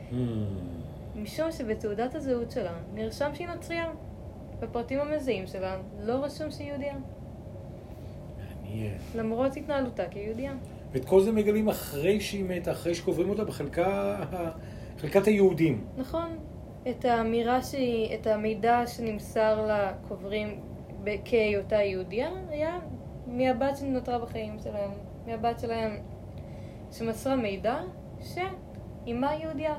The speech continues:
Speaker 2: שתרזה יהודייה. אבל היא, לפי הפרטים הרשומיים, היא לא הייתה.
Speaker 1: אוקיי.
Speaker 2: אז קבוצת הקדישא ערערה על קבירתה באזור היהודי, בבית הקברות היהודי.
Speaker 1: רק,
Speaker 2: אמ,
Speaker 1: רק כדי לסבר את האוזן, חבר'ה קדישא, חברת קדישא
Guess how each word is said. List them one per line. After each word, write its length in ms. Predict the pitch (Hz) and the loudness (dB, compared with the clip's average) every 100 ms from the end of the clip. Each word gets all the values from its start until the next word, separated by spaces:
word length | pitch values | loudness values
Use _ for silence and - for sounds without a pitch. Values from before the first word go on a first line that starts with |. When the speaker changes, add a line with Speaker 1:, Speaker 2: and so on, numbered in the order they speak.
| 277 | -4
Speaker 2:
שתרזה 1300 | - - 262 302 311 - - - - - 220 240 254 | -10 -2 0 0 -4 -10 -12 -12 -10 -2 2 2 2
יהודייה. 360 | 269 254 240 233 220 - | 2 0 -2 -6 -6 -8
אבל 80 | 254 | -4
היא, 140 | 285 302 - - - - - | -2 -4 -6 -12 -12 -8 -4
לפי 200 | 247 285 | 0 2
הפרטים 360 | 285 269 262 | 2 0 2
הרשומיים, 640 | 269 262 269 226 196 196 220 | 2 0 -2 -2 -2 -4 -4
היא 100 | 262 | 0
לא 60 | 294 | 2
הייתה. 300 | 294 277 254 240 - - - - - | 2 0 -2 -4 -10 -10 -12 -10 -6
Speaker 1:
אוקיי. 300 | - 107 123 - - - - - - - - | -2 0 -2 -6 -10 -12 -10 -10 -10 -10 -4
Speaker 2:
אז 140 | 247 220 | -2 -2
קבוצת 400 | 247 240 269 262 | -4 2 2 2
הקדישא 440 | 262 226 233 - | 0 2 2 4
ערערה 500 | 247 226 220 202 220 | 4 6 2 4 4
על 400 | 233 226 208 196 196 | 6 4 4 2 -2
קבירתה 600 | - 202 214 208 220 214 | -6 0 2 4 6 4
באזור 460 | 202 208 196 196 202 | 6 4 4 4 4
היהודי, 500 | 202 196 180 170 185 190 | 2 -2 -4 -6 -6 -6
בבית 160 | 190 | -6
הקברות 420 | 214 196 190 185 | -6 -2 -2 -2
היהודי. 460 | 202 196 185 180 165 165 202 220 - - - - - - - - - - - - - | -2 -4 -4 -6 -8 -8 -10 -10 -10 -10 -12 -12 -12 -12 -12 -12 -10 -12 -12 -12 -2
Speaker 1:
רק, 80 | |
Speaker 2:
אמ, 380 | 240 247 247 240 | 2 4 4 2
Speaker 1:
רק 60 | 240 | 0
כדי 140 | 160 | 0
לסבר 300 | 143 127 135 | 0 -2 0
את 100 | 135 | 2
האוזן, 280 | 147 170 180 | 2 0 -4
חבר'ה 280 | 151 151 143 | -4 -2 -2
קדישא, 560 | 127 117 151 156 151 127 | -2 -2 -2 -2 -2 -2
חברת 480 | - 127 123 160 | 0 0 2 2
קדישא 540 | - 135 131 175 - | 2 -2 0 -2 0